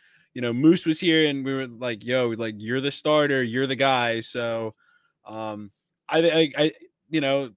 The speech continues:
like I said, you know, for the backup job, driving competition. Um, but I, like, you know, Carter, same deal. Like, if it drives competition for him, that's, that's, that's even better. Um, I don't think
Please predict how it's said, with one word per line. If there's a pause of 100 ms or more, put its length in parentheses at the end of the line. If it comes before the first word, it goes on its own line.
(260)
like
I
said,
you
know,
for
the
backup
job,
driving
competition. (540)
Um,
but
I,
like,
you
know,
Carter,
same
deal.
Like,
if
it
drives
competition
for
him,
that's,
that's,
that's
even
better. (600)
Um, (240)
I
don't
think